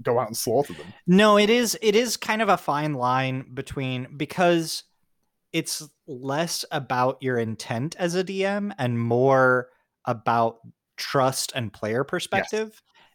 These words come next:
Speaker 2: because there's a lot of times, at least depending on the chunk of players, I can't say a lot of times, depending on the chunk of players,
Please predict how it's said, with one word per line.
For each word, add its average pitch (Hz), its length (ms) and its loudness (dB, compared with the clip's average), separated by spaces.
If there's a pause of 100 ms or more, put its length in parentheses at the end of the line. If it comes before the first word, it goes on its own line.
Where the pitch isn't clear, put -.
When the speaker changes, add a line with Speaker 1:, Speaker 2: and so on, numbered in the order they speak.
Speaker 2:
because 147 560 2 (380)
there's 147 440 2 (440)
a 160 100 2
lot 160 340 4
of 165 140 0
times, 107 400 -6
at 135 140 -14
least 139 260 -6
depending 156 460 -2
on 135 420 -2
the 120 80 -10
chunk - 300 -6
of - 80 -20
players, 101 340 -8
I 120 40 -16
can't 120 200 -8
say 120 120 -8
a 104 60 -6
lot 87 140 -10
of - 80 -20
times, - 240 -16
depending 196 280 0
on 190 60 2
the 160 60 0
chunk 143 160 -4
of - 80 -20
players, 98 340 -2